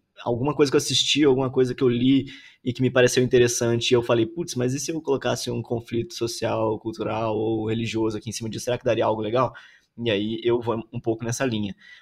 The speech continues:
Uma coisa que eu gosto de fazer muito, e aí talvez seja o mais próximo do meu brainstorm individual, é que quando eu tô <laughs> vivendo a minha vida, o dia a dia, s-, andando, trabalhando, assistindo filme ou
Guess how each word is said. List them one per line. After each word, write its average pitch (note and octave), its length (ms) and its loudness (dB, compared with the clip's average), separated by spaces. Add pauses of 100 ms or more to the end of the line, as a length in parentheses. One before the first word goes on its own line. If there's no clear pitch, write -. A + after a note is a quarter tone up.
(140)
Uma B2+ 120 0
coisa C#3+ 180 2
que - 60 -2
eu C#3+ 60 0
gosto B2+ 280 0
de - 80 -10
fazer B2+ 220 0
muito, B2+ 520 -4 (160)
e A#2+ 120 -2
aí A2+ 160 0
talvez A#2+ 480 2
seja B2+ 280 4
o A#2+ 260 2
mais A#2+ 300 -4
próximo B2 440 -2
do A#2 100 -2
meu A2+ 160 0
brainstorm A2 760 -4
individual, G#2+ 1040 -6 (560)
é C#3 100 0
que C3 140 -8
quando F3 260 0
eu F#3 60 0
tô E3 320 2
<laughs> - 20 -10
vivendo C3+ 480 2
a - 20 2
minha C3 180 0
vida, B2 400 2
o A2 100 0
dia A2 200 2
a G#2 40 -2
dia, A2+ 440 0
s-, - 340 -10 (160)
andando, A2 720 -2
trabalhando, A2 960 0
assistindo A#2 400 -8
filme A#2 500 -2
ou A2 380 -2